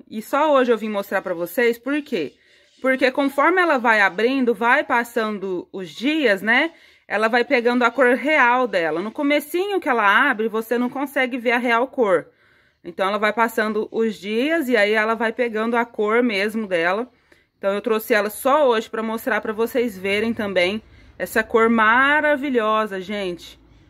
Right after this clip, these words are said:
Olha essa combinação. Observem os detalhes dessa flor. Não é uma flor pequena,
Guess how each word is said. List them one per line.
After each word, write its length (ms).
Olha 280
essa 200
combinação. 920
Observem 720
os 100
detalhes 540
dessa 300
flor. 600
Não 340
é 100
uma 160
flor 280
pequena, 760